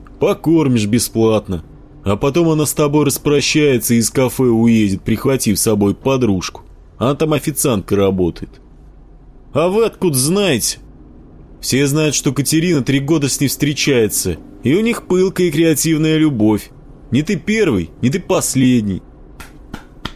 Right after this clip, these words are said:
Похлопал его по плечу Илья. "Да ладно, вы чего?" "Она лесбиянка", сообщил Кирилл. "Ну, знаете, я не знаю.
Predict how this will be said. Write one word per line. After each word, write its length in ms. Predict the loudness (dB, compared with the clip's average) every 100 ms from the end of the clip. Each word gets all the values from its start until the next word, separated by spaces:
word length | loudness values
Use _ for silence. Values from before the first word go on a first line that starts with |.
| -16 -20 -20 -20 -20 -20 -20 -12 -4
Похлопал 640 | -4 0 0 0 0 0
его 280 | 2 2 0
по 140 | -2
плечу 480 | 0 -2 -2 -2 -2 0
Илья. 460 | 0 2 2 0 -6 -18 -20 -20 -20 -20 -20 -20 -20 -10
"Да 340 | -4 0 2
ладно, 540 | 2 2 2 2 0 0
вы 120 | -2
чего?" 760 | -2 -2 -2 0 2 2 0 -4 -16 -20 -20 -20 -20 -20 -20 -20 -8
"Она 380 | -2 2 2 2
лесбиянка", 920 | 2 0 -2 0 2 2 2 -2 -6 -20 -20 -20 -20 -12
сообщил 680 | -6 -2 -2 -2 -2 0 -2
Кирилл. 480 | 0 0 0 -2 -4 -10 -20 -20 -20 -20 -20 -20 -20 -12 -2
"Ну, 220 | 0 0
знаете, 580 | 0 0 2 0 -2 -8 -16 -20 -20 -20 -16 -10
я 360 | -8 -2 0
не 140 | 2 0
знаю. 400 | 0 0 -2